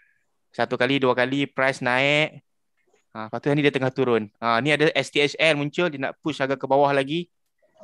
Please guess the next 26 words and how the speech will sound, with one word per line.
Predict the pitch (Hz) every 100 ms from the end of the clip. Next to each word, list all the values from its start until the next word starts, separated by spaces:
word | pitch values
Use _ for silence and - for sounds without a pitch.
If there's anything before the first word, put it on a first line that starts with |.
| - -
Ha, | 113 107
gold | 104 170 160
min, | 180 170
mana? | 151 139 120
Gold | 117 202
memang | 190 190
menarik. | 185 180 185 170 143 165
Gold | 180
memang | 175 170
menarik. | 156 156 143 _ _ _ _ _ _ - -
Okey, | - 151 123 107 -
ha, | 120 131 127
so | - 185
kita | 156 156 165
nampak | 165 165 180 151
dekat | 147
sini | 147 170 160
ada | 143 135 131 - _ _ _ _ -
short | -
term | - 147 143 139 _
liquidity | 127 147 139 143
tadi, | 135 147
saya | 135 127
dah | 113
push | 135 -
harga. | 117 117 147